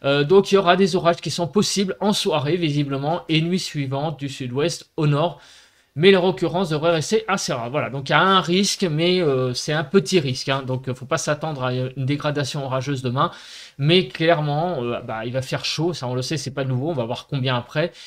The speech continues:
Plus, euh, un peu d'humidité, donc, euh, l'air sera un peu instable et propice aux formations, euh, orageuses. En plus, il y aura de la, de la poussière. Donc, euh,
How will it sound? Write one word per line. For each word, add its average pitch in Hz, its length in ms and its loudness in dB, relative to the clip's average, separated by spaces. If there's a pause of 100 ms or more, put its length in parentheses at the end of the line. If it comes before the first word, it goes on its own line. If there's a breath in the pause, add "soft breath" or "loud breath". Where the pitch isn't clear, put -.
(300 loud breath)
Plus, 180 460 0
euh, 131 260 4
un 143 60 -2
peu 160 160 2
d'humidité, 156 800 4
donc, 139 280 -4
euh, 123 220 0 (420 soft breath)
l'air 165 380 4
sera 135 360 -2
un 156 60 -2
peu 156 200 -2
instable 147 480 0
et 123 220 0
propice 156 540 -6
aux 131 60 -4
formations, 143 760 -6
euh, 117 220 -6 (280 soft breath)
orageuses. 160 400 4
En 156 60 0
plus, 196 200 -4
il - 60 -2
y - 20 2
aura 160 100 2
de 147 140 0
la, 131 440 2
de 117 120 -4
la 135 140 0
poussière. 151 600 -4 (160)
Donc, 170 320 0
euh, 147 160 4